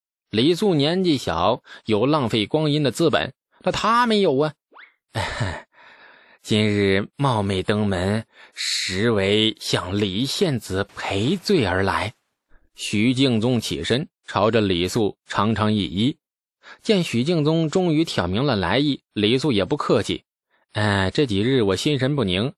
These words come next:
总觉得命中犯煞，诸事皆不顺，直到今日看见许司马，终于恍然大悟啊。”说着，李素笑容里带着有几分冷意。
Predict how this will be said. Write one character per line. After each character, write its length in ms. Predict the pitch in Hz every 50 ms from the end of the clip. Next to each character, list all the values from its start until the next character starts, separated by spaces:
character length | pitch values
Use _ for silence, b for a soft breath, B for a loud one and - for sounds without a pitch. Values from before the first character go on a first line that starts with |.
| _ B B B B B
总 280 | - 123 110 107 101
觉 160 | 92 117 147
得 200 | 160 151 127 110
命 220 | 104 127 156 139 117
中 140 | 127 147 143
犯 200 | - 156 123 110
煞， 220 | - 156 139 131 - _ _ b b b b b b b b b
诸 240 | - 143 139 143
事 300 | 139 - 139 120 104 98
皆 160 | 87 - 117 107
不 140 | 98 110
顺， 180 | 110 - 120 - _ _ _ _ _
直 160 | - - 151
到 160 | 165 170 160 151
今 240 | - 185 185 185
日 160 | 175 160 151 147
看 240 | - - 165 147
见 280 | 139 147 143 127 123 123
许 260 | - - - 110 92
司 180 | 98 - 180 180
马， 380 | 151 101 80 64 69 64 - B B B B B B
终 280 | - - 214 202 196 190
于 300 | 156 131 135 139 143 139
恍 300 | 135 - - 110 95 90
然 120 | 87 92 104
大 220 | 107 104 92 90
悟 200 | 104 131 123 104
啊。” 180 | 80 76 82 - _ _ _ _ _ _ _ _ _ B B B B B B B B
说 260 | B - - 165 170 143
着， 180 | 117 95 - _ _ -
李 260 | - 113 120 147 175
素 180 | 170 196 180 170
笑 240 | 160 - 185 143 123
容 240 | 127 143 160 151
里 240 | 113 95 90 98 117
带 220 | 123 156 151 131 113
着 160 | 113 110 110
有 180 | 110 135 156
几 200 | 143 - 101 95
分 240 | - - 160 160 135
冷 260 | 107 87 - 60 69
意。 220 | 95 120 147 151